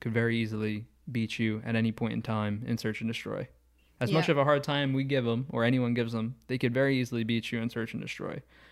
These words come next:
Speaker 1: And then you're down two oh, and you're not beating 'em in two
Speaker 2: Yeah.
Speaker 1: respawns.
Speaker 2: No, a hundred percent. And it's really weird, because I would say, I mean, hey, look, you can disagree with me, but I would say that that Rocker team has some of the best solidified roles, I think, in the league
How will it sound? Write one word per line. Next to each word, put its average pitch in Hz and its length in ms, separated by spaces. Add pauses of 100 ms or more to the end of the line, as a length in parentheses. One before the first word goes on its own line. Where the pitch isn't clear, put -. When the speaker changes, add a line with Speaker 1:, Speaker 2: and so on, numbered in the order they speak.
(120)
Speaker 1:
And 117 100
then 110 60
you're 107 100
down - 180
two - 160
oh, - 100 (200)
and 127 120
you're 113 80
not - 120
beating - 240
'em - 180
in 127 100
two 120 140
Speaker 2:
Yeah. 101 80
Speaker 1:
respawns. - 440 (760)
Speaker 2:
No, 175 240 (120)
a 190 220
hundred 190 200
percent. 202 260
And 214 100
it's 226 220
really 285 180
weird, 240 200
because 170 240
I - 160
would 269 160
say, 165 560 (800)
I 208 60
mean, 185 280 (300)
hey, 214 220
look, 196 200
you - 60
can 180 300 (200)
disagree 190 420
with 180 80
me, 165 80
but 165 180
I 233 100
would 214 140
say 190 240
that 151 260 (600)
that 214 240
Rocker 175 340
team 247 360 (140)
has 170 260
some 185 140
of 175 60
the 190 60
best 185 380
solidified 185 600
roles, 165 540
I 175 80
think, 175 240
in 175 80
the 165 80
league 156 360